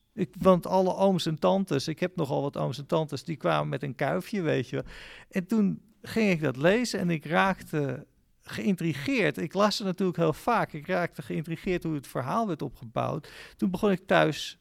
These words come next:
strips te tekenen en dat tekenen werd uit, werd later gewoon steeds meer schrijven, omdat ik het, het verzinnen van verhalen het leukste vond. Ik merkte ook dat als ik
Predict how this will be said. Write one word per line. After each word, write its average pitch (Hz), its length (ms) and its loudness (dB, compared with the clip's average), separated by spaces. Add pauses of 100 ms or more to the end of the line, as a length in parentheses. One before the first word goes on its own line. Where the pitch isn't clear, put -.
(140)
strips - 480 -6
te - 160 -8
tekenen 135 760 0
en 170 380 -2 (600)
dat 160 260 2
tekenen 226 500 4
werd 170 240 2
uit, 175 420 -2 (200)
werd 170 220 0
later 165 400 -2
gewoon 151 220 0
steeds 190 300 0
meer 143 200 -2
schrijven, 190 580 2
omdat 160 240 -4
ik 151 100 -6
het, 151 120 -6 (180)
het - 300 -12
verzinnen 190 480 0
van 147 260 -4
verhalen 151 600 -2
het 139 120 -6
leukste 143 360 -4
vond. - 300 -6
Ik 170 200 -2 (100)
merkte 190 460 0
ook 160 220 2
dat 170 160 -4
als 156 280 -4 (120)
ik - 440 -6